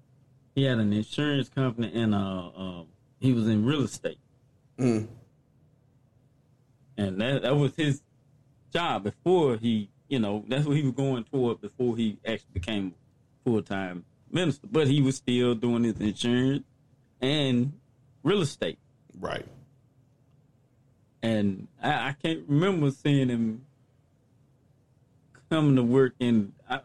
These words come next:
Speaker 1: think he had a Cadillac.
Speaker 2: Mm-hmm.
Speaker 1: But you know, that was, that's normal to most, uh, elderly black people back then.
Speaker 2: Yeah,
Speaker 1: You know,
Speaker 2: right.
Speaker 1: "Oh, you, you got a Cadillac." But he had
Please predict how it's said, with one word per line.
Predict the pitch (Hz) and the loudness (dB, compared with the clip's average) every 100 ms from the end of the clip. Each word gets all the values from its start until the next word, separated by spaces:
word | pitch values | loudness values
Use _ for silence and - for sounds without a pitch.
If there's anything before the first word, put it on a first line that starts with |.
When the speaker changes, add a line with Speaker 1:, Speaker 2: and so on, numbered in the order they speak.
| _ - | _ -2
Speaker 1:
think | 254 | 0
he | 135 127 | 2 2
had | 92 | 0
a | - - | -6 -8
Cadillac. | 104 127 139 151 - _ _ _ _ _ _ - | -4 -2 -4 -6 -14 _ _ _ _ _ _ -4
Speaker 2:
Mm-hmm. | 101 95 | -2 0
Speaker 1:
But | 180 202 | 0 4
you | 220 | 6
know, | 165 | 6
that | 147 185 147 | 4 2 0
was, | 123 101 - _ _ _ - _ _ _ - - - _ _ _ _ _ _ _ _ _ _ 147 | -2 -2 -8 _ _ _ -20 _ _ _ -20 -20 -20 _ _ _ _ _ _ _ _ _ _ -6
that's | 143 98 92 | -4 -4 -2
normal | 127 185 143 120 | 2 4 4 2
to | - 107 | 0 -2
most, | 98 139 151 - _ _ _ _ _ - | 2 2 2 0 _ _ _ _ _ -4
uh, | 131 - | -2 0
elderly | 180 156 139 120 | 0 2 2 2
black | 127 139 113 | 0 0 0
people | 135 113 113 | -2 -2 -2
back | 110 98 | -2 0
then. | 156 | 0
Speaker 2:
Yeah, | 135 | 4
Speaker 1:
You | |
know, | 143 104 | 4 6
Speaker 2:
right. | 95 85 90 | 4 2 0
Speaker 1:
"Oh, | 92 87 | -4 -8
you, | 87 - 87 | -16 -20 -10
you | 95 127 | -2 0
got | 107 87 | 0 -2
a | - | -2
Cadillac." | 131 113 73 - 120 | -2 -2 -4 -8 0
But | 151 | 4
he | 175 180 156 | 4 4 4
had | 110 120 117 | 2 0 -2